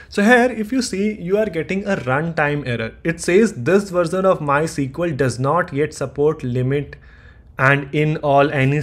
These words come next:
sum subquery." So basically, if you see, we have written a subquery with a limit in it, right? So this says, uh, "My S Q L or this version of My S Q L does not yet support that." So basically, we, we need to get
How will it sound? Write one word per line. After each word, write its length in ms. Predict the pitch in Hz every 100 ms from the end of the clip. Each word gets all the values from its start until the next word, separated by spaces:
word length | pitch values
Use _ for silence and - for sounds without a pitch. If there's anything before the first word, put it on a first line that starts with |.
| -
sum 200 | 143 147 127 - -
subquery." 560 | 135 123 127 113 110 113
So 60 | 151 143
basically, 380 | 160 208 208
if 100 | 175 190
you 20 | 180
see, 100 | 185 156
we 40 | 160 151
have 120 | 160 147
written 260 | 165 175
a 40 | 180
subquery 600 | - 156 165 - 147 151 156
with 160 | 156 156
a 20 | 127
limit 260 | 123 123 123
in 100 | 110
it, 80 | 107 135
right? 180 | 170 170 - - -
So 80 | 156 127 139
this 180 | 180 -
says, 320 | 175 214 220 - - - -
uh, 380 | 147 143 139 131 135
"My 80 | 135 165
S 80 | 170
Q 260 | 165 180 196
L 40 | 196 - - - - 156
or 20 | 160 135 202
this 160 | 202 190
version 280 | 180 185 170
of 60 | 151
My 80 | 147
S 120 | 139 151
Q 80 | 190
L 20 | 147
does 100 | 127 143
not 160 | 165 170
yet 120 | 165
support 440 | 139 127 143 143 123
that." 260 | 113 104 - - - - -
So 100 | 185 247 - - 135
basically, 360 | 151 196 214 226 - - - - - 151 120
we, 100 | 160 185 156
we 60 | 175 196
need 180 | 226 226 269
to 80 | 160
get 160 | 175 185